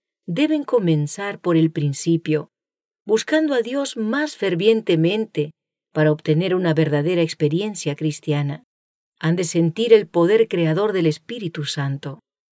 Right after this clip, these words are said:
Han de recibir un nuevo corazón que se mantenga enternecido por la gracia del cielo. El espíritu egoísta debe ser desalojado del alma. Deben trabajar con sinceridad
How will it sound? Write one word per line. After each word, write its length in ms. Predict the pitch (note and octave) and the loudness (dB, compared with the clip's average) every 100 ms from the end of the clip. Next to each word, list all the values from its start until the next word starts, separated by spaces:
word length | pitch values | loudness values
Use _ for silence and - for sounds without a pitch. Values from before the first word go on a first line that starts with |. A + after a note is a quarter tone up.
| _ _ - | _ _ -6
Han 180 | F3 | -2
de 80 | G#3+ | 0
recibir 520 | G3+ F#3+ - F3+ A3+ | 0 -2 -4 -2 0
un 180 | A3 F3+ | 0 0
nuevo 340 | G#3 D4 B3+ A#3 | 0 0 -2 -4
corazón 560 | G#3 F#3 - D#3+ C3+ - _ _ _ _ - | -4 -4 -2 -2 -2 -10 _ _ _ _ -6
que 100 | D3+ | -4
se 140 | - | -2
mantenga 720 | F3+ F3+ E3+ A#3 A#3 A3 G#3+ - - | -2 -2 2 2 4 0 0 -4 -4
enternecido 1200 | C4+ C4 B3+ A#3+ A3+ G#3+ G#3 - E3+ C#3 C3+ D3+ _ - | -4 -4 -2 0 0 -4 -4 0 0 2 -2 -6 _ -6
por 180 | G3 | -2
la 140 | D#3 C#3 | -2 -2
gracia 420 | C#3+ D3+ - D#3 | -2 -2 -2 -2
del 160 | D3 D3 | -2 -4
cielo. 480 | - C#3 C3 C3 _ _ _ _ _ _ | -4 -6 -6 -10 _ _ _ _ _ _
El 140 | D#3 D3 | 0 2
espíritu 480 | D3 G#3+ G#3 F3 | 0 -4 -4 0
egoísta 720 | F3+ D#3+ D#3+ G#3+ - - D#3+ E3 _ _ _ - | 2 4 4 4 -4 -4 -4 -6 _ _ _ 0
debe 260 | A#3+ D4 | 0 2
ser 260 | C4+ C4 A#3 | -2 -2 -2
desalojado 800 | F#3+ - E3+ D3+ - G3 F3+ D3+ | -2 0 2 2 0 -4 0 2
del 220 | D3+ C#3 | 2 0
alma. 380 | C#3+ C#3+ D#3 E3 _ _ _ _ - | -2 -2 -4 -10 _ _ _ _ -4
Deben 320 | G3 G#3+ G3+ | 2 2 2
trabajar 500 | G3 F3 E3 G#3+ - | 0 0 -2 -4 -2
con 200 | G3 E3 | -2 0
sinceridad 800 | - E3+ E3 E3+ D#3+ E3 G#3+ | 0 0 0 2 2 2 -2